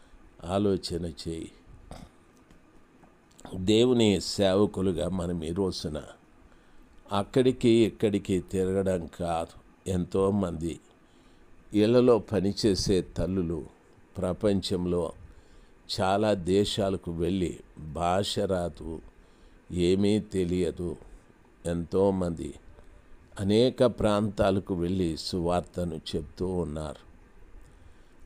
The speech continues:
నిజంగా మనకంటే వారే మేలు కదా. ఎంతో డబ్బు సంపాదించి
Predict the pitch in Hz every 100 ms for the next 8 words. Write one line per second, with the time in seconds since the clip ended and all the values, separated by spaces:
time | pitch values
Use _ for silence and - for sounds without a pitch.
0 | - 98 92 113 98 85 78 - 85 90
1 | 107 127 127 120 120 113 101 90 95 92
2 | 85 80 90 87 80 73 69 - - -
3 | _ _ - - _ _ 98 107 117 131
4 | 135 113 98 113 - 101 87 107 98 95
5 | 92 - 92 85